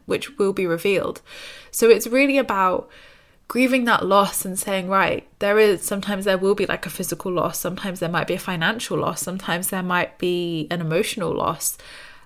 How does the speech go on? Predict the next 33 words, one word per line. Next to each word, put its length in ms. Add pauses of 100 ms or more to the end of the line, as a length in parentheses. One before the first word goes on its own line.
(120)
Um, 600 (220)
or 120
maybe 340
it's 180
just 220
the 80
dream, 640
the 120
dream 380
loss." 460 (220)
And 400 (180)
all 220
of 100
them 140
are 60
valid. 520 (380)
All 180
those 240
feelings, 520
all 180
those 180
emotions, 400 (160)
every 380
single 320
one 200
of 120
them 140
is 120
valid 560
because 320
you 100
felt 360
them. 240